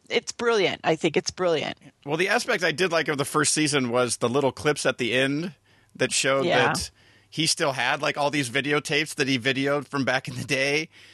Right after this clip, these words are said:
Speaker 1: Yeah.
Speaker 2: Uh, that, that it wasn't just, that that wasn't just, uh, like, a bit for the show.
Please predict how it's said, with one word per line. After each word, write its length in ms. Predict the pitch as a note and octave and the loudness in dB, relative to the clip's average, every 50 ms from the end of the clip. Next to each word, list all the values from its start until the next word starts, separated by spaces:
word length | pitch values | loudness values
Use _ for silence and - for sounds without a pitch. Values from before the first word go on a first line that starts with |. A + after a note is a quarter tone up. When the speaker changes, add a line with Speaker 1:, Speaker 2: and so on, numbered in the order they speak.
| - - - - - | -20 -20 -20 -20 -8
Speaker 1:
Yeah. 140 | - G#3+ B3+ F4 F#4+ D#4+ G#3+ F3+ D3+ C#3 | -4 -2 0 2 2 2 2 2 2 2
Speaker 2:
Uh, 40 | E3 F#3 | 2 0
that, 80 | A3+ - _ | -2 -6 _
that 160 | - D3 C#3+ | 0 0 2
it 120 | C#3+ C#3+ C3+ | 2 2 0
wasn't 420 | C3+ D3+ D#3+ C#3+ E3 D#3+ C#3+ A#2+ | 2 0 0 2 0 -2 -4 -4
just, 600 | - D3 D3 C#3+ D3 C#3+ - - - - - - - _ _ - | -2 0 2 2 2 0 -2 -6 -6 -8 -10 -10 -16 _ _ -6
that 140 | G#2+ B2+ G2 | 0 4 4
that 160 | D#3 D3+ C#3 C#3 | 4 4 4 2
wasn't 400 | C3 C3+ C#3+ C3 D3+ D3 B2+ - | 2 2 2 4 2 -2 -2 -2
just, 400 | - C#3+ C3 C3 - - - C3 | 2 2 2 2 2 0 2 4
uh, 360 | A#2+ A2+ A2+ A2 G#2+ G#2 G#2 - _ _ _ _ _ _ _ _ _ _ _ _ _ _ _ _ - | 4 6 6 4 2 0 -2 -4 _ _ _ _ _ _ _ _ _ _ _ _ _ _ _ _ -4
like, 320 | A2+ A2+ A2 G#2 - - _ - | 0 0 0 0 -4 -12 _ -4
a 60 | B2+ | -4
bit 480 | A2+ G2+ F#2 C3 B2 C#3+ - - - - _ _ _ _ _ _ _ _ _ _ - | -4 0 0 2 2 2 0 -4 -10 -12 _ _ _ _ _ _ _ _ _ _ -20
for 180 | - - C#3+ | -6 -6 -4
the 100 | A#2 B2 | -2 -2
show. 480 | A#2 - - B2+ A#2+ B2 C3 D3 E3+ F3 | -2 2 2 4 4 4 4 2 0 -4